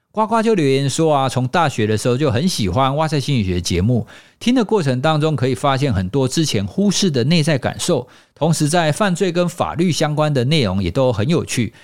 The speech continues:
诶，他提到这一点，我就知道呱呱一定是铁粉啊，哦，因为他犯罪心理学跟法克西法聊天室也都会听嘛，哦，所以这个真的是铁粉。好，那他还有留言想讲到，之前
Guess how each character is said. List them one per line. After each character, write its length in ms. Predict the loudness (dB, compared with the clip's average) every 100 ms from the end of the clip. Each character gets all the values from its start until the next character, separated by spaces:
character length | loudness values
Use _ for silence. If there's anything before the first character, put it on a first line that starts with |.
| -4
诶， 140 | -2
他 200 | 0 -2
提 120 | -2
到 160 | 0 0
这 140 | 0
一 80 | 0
点， 160 | 0 -2
我 80 | 0
就 340 | 2 2 0
知 180 | -2 -4
道 180 | 0 -2
呱 240 | 0 -2
呱 180 | 0 0
一 60 | 0
定 180 | 0
是 300 | 0 0 0
铁 260 | -2 0 0
粉 300 | 0 -4 -6
啊， 140 | -12 -16 -18 -4
哦， 140 | 0
因 120 | 2
为 120 | 2
他 140 | 2 0
犯 160 | 0
罪 140 | -2 -2
心 160 | 0
理 40 | 0
学 160 | 0
跟 200 | 0 0
法 120 | 0 -2
克 140 | 0
西 100 | 0
法 160 | 0 -2
聊 140 | 0
天 160 | 0 0
室 80 |
也 60 | 0
都 120 | 0
会 140 | 0 -2
听 240 | -2 -2
嘛， 260 | 0 -2 -4 -8
哦， 140 | -4
所 120 | -2 -2
以 60 |
这 140 | -2 -2
个 100 | 0
真 160 | 0
的 80 | 0
是 80 | 0
铁 240 | 0 -2
粉。 240 | -2 -4 -8 _ _
好， 180 | -6 -4
那 100 | -4
他 320 | 0 2 0 0
还 100 | 0
有 120 | 2
留 140 | 2 0
言 140 | 0
想 300 | 0 -2 -2
讲 140 | -2 0
到， 120 | 0
之 240 | 0 -2
前 400 | 0 0 -2 -4